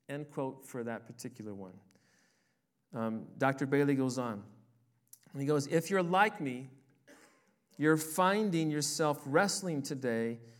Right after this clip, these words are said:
trying to develop biblical convictions and courage while continuing to demonstrate biblical compassion."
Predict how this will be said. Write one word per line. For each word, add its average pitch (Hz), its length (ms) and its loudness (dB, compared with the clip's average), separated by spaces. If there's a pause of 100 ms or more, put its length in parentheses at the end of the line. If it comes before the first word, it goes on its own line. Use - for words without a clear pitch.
(260)
trying 180 280 4
to 190 100 -4
develop 160 600 -2
biblical 190 580 0
convictions 147 1000 -2
and 131 300 -6
courage 135 720 -2 (480)
while 143 160 6
continuing 180 680 -2
to 180 100 -4
demonstrate 147 800 -2 (440)
biblical 139 380 -4
compassion." 120 680 -10